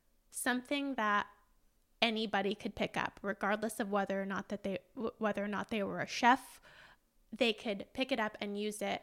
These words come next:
and be like, "Oh, this makes sense." If we created this elaborate thing that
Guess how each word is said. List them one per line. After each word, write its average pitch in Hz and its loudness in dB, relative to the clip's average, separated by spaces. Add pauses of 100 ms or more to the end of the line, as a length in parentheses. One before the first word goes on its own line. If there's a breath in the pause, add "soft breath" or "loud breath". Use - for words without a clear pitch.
(160)
and 202 -4
be 196 -4
like, 190 -4
"Oh, 214 4
this 196 -6
makes 196 -10
sense." - -10
If 185 -4
we 247 -4
created 202 -6
this 202 -4
elaborate 196 -4
thing 208 -2
that - -2